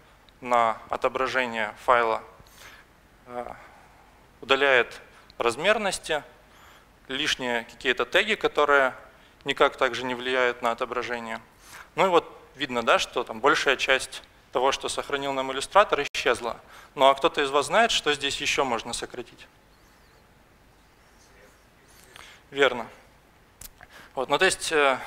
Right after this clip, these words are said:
С В Г после того, как его прогоняют через С В Г О, как бы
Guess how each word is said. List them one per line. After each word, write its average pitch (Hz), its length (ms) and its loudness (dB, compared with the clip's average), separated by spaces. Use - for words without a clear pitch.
С 143 180 0
В 151 100 0
Г 214 160 4
после 151 280 0
того, 147 220 4
как - 200 -2
его 135 120 2
прогоняют 143 500 0
через 131 240 -4
С - 160 -12
В 139 80 -4
Г 165 160 6
О, - 40 8
как 135 200 -4
бы 127 160 0